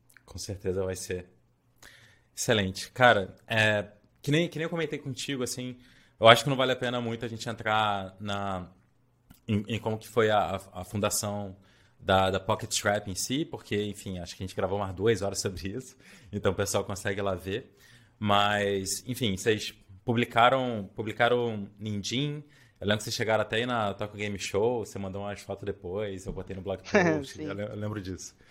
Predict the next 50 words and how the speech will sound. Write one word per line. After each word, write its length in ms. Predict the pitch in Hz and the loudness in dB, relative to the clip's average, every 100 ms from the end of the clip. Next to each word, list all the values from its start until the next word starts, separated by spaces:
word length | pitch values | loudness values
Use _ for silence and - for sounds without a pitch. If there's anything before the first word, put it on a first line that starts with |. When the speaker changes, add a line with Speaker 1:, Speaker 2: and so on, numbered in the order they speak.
| - - - - - | -20 -20 -20 -20 -2
Speaker 1:
E, 680 | 104 104 104 101 98 95 98 | 4 6 6 4 2 0 0
e 80 | 110 | 2
rolou 220 | 110 120 | 6 6
muita 160 | 131 143 | 6 2
coisa 200 | 143 143 | 0 4
legal, 440 | 135 104 110 151 | 4 8 8 8
e 40 | 123 | 6
depois 320 | 110 131 131 | 2 2 2
disso 380 | 135 143 139 113 | 0 0 0 2
rolou 240 | 113 117 | 2 4
mais 180 | 131 - | 4 4
coisas 240 | 143 127 | 0 -2
legais 360 | 117 113 110 104 | -2 0 -2 -2
ainda, 340 | 101 151 147 | -8 -8 -6
né? 160 | 117 120 | -6 -8
De, 100 | - | -10
tipo, 520 | - - 101 92 87 - | -16 -4 -4 -4 -8 -8
Ninjin 320 | 104 95 101 | -4 -4 -4
virar 480 | 101 101 101 92 92 - - - - | 0 2 4 2 -4 -16 -20 -20 -4
série 240 | - 101 | 6 6
de 100 | 95 | 4
T 140 | - 87 | -2 -2
V, 480 | 80 101 127 120 92 | 0 0 2 0 -2
assim 180 | 92 101 | -6 -10
por 140 | 95 92 | -12 -10
diante. 440 | 95 92 123 110 | -6 -4 -6 -6
Já 100 | 107 | -6
até 180 | 104 127 | -6 -6
que 80 | 170 | -6
saiu 460 | - 131 107 92 - | -6 -2 -2 -6 -12
episódio 400 | - - 101 95 | -18 0 2 2
novo, 440 | 92 95 90 87 82 _ | 0 -4 -6 -10 -16 _
mais 200 | 98 95 | -2 -2
ou 60 | 95 | -2
menos 140 | 92 | -6
recente, 300 | 92 - 92 | -10 -6 2
Speaker 2:
Sim. 120 | 185 | 2
Speaker 1:
não? 120 | 143 - - - - | 2 -6 -20 -20 4
Speaker 2:
É, 120 | 175 | 6
a 40 | |
gente 200 | 165 160 | 6 4
tá 80 | 165 | 4
Speaker 1:
Seis 120 | 165 180 | 4 4
meses 160 | 185 | 0
Speaker 2:
lançando 180 | 185 165 | 0 -2
Speaker 1:
atrás 400 | 87 98 101 87 | 0 0 0 -4
e 20 | 143 | -6
Speaker 2:
ainda. 100 | 98 | -6
Speaker 1:
tal. 240 | 143 - - - - - | -8 -12 -20 -20 -20 -16
Speaker 2:
Uhum. 180 | - 147 | -12 -8